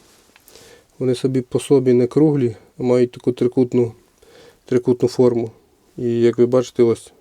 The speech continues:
одна, дві, три сторони, якими вони фактично чіпаються за, за циліндр.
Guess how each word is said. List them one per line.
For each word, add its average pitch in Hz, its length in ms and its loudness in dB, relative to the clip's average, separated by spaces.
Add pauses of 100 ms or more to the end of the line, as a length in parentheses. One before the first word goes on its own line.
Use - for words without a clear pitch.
одна, 123 400 0 (1000)
дві, 117 260 -2
три 123 220 -2
сторони, 135 500 2 (200)
якими 120 320 -2
вони 123 180 0
фактично 123 520 -4 (800)
чіпаються 120 560 0
за, 117 420 0 (180)
за 120 120 -2
циліндр. 120 540 -2